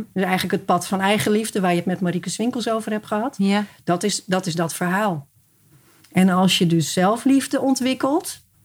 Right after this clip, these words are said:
Speaker 1: en voelt, "Ik mag er zijn", dat is natuurlijk de ultieme ontspanning. Nou, dan verdwijnen alle kwalen.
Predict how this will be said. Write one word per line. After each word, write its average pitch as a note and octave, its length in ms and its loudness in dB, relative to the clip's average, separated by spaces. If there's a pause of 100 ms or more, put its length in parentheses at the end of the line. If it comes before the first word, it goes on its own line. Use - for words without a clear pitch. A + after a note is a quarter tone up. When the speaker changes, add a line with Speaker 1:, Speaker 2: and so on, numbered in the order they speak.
(360)
Speaker 1:
en F3+ 160 4
voelt, F3 380 2
"Ik E3+ 60 4
mag D#3+ 200 2
er F3 80 0
zijn", F#3 320 2
dat D3+ 80 2
is C#3 60 -4
natuurlijk D3 340 -4
de F3+ 60 -2
ultieme F3 420 -2
ontspanning. D#3+ 540 -4
Nou, D#3 180 -6
dan D#3+ 140 -6
verdwijnen E3+ 480 -4
alle G#3 180 -6
kwalen. D#3 420 -10